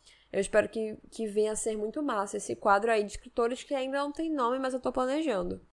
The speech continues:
Inclusive, lá nos links da bio do Machadiane Incorrigível, já tem um spoiler de quem será o primeiro escritor convidado.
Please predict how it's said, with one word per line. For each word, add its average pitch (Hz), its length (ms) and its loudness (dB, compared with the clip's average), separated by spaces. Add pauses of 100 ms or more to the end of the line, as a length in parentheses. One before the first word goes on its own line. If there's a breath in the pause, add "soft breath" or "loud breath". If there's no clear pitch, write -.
(160)
Inclusive, 294 960 4 (300 soft breath)
lá 254 260 10
nos 349 200 4
links 254 400 0
da 247 160 6
bio 214 240 0
do 214 80 0
Machadiane 214 500 0
Incorrigível, 202 760 -2
já 262 200 -2
tem 285 240 -2
um 311 80 0
spoiler 233 520 4
de 262 120 -4
quem 269 180 -2
será 277 320 2
o 247 80 0
primeiro 294 480 2
escritor - 380 2
convidado. 269 680 8